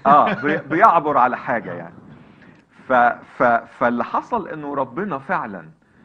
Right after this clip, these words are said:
Speaker 2: آه، آه، عدى خطايا الناس اللي في العهد القديم.
Speaker 1: Yeah.
Speaker 2: لكن عدى الخطايا دي، آه،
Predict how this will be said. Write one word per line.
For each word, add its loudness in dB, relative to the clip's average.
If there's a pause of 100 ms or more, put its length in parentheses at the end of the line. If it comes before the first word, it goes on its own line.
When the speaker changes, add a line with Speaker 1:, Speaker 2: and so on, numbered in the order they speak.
(280)
Speaker 2:
آه، -8 (100)
آه، -8
عدى -2
خطايا -8 (340)
الناس -8
اللي -14
في -20
العهد -16
القديم. -14 (160)
Speaker 1:
Yeah. -20 (460)
Speaker 2:
لكن -12
عدى -6
الخطايا -8
دي، -10
آه، -14